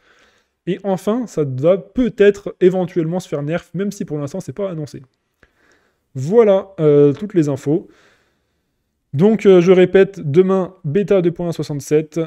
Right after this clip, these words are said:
changelog publié également sur le site, et je pense du coup que je vais essayer de vous faire une grosse vidéo réaction, analyse sur, euh, bêta, changelog, devblog, euh, beaucoup plus, euh, détaillée, on va dire, que cette vidéo,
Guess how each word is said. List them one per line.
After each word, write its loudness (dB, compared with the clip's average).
changelog -2
publié -2
également -2
sur -10
le -2
site, -8
et -6
je -6
pense -6
du -8
coup -6
que -8
je -4
vais -6
essayer -6
de -6
vous -8
faire -6
une -8
grosse -6
vidéo -4
réaction, -6
analyse -2
sur, -8
euh, -8
bêta, -4
changelog, -6
devblog, -4
euh, -10
beaucoup -8
plus, -6
euh, -10
détaillée, -8
on -8
va -10
dire, -10
que -12
cette -14
vidéo, -6